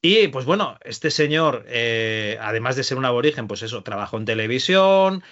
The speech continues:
hizo libros, porque le gustaba bastante escribir sobre las tradiciones, sobre todo libros para, para niños, pintaba, era, eh, de hecho, tiene, tiene premios, ¿no? Como, eh, dan-,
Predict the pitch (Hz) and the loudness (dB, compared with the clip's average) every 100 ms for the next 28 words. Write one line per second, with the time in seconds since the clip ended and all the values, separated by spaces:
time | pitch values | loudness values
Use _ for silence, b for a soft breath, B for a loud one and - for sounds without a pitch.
0 | B B 143 135 135 127 151 190 180 175 | B B -6 0 4 4 6 4 4 2
1 | 185 151 135 120 113 107 120 120 117 117 | 2 -2 -2 -2 -2 -4 -2 0 -2 -4
2 | 110 117 - 113 117 117 113 110 107 110 | -2 -4 -2 -6 -4 -2 -2 -2 -4 -4
3 | 107 101 147 151 147 117 104 113 113 110 | -4 0 0 0 -2 -4 -2 -2 0 -4
4 | - 104 101 98 101 117 165 165 - 107 | -4 -2 -2 -2 -4 -4 -2 -2 -2 -4
5 | 101 95 156 165 160 165 175 B B B | -2 0 2 4 4 2 0 B B B
6 | B 123 135 139 135 131 123 123 120 113 | B -4 2 4 4 2 0 -2 -2 -2
7 | 110 113 135 151 151 131 117 110 _ _ | -6 -10 -8 -4 -4 -4 -8 -12 _ _
8 | _ - 104 95 131 175 120 165 180 131 | _ -16 -14 -4 -2 -2 -4 -6 -6 -4
9 | 110 107 110 107 101 98 101 110 104 117 | -6 -6 -8 -6 -4 -6 -4 -6 -6 -10